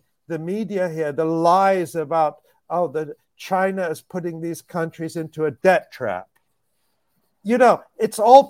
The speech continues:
projection, because that is what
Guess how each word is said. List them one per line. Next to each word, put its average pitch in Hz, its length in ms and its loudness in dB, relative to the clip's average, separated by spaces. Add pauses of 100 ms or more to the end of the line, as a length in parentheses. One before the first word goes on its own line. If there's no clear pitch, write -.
projection, 196 680 -2 (200)
because 202 500 0 (160)
that 220 480 4
is 220 320 4
what 160 500 0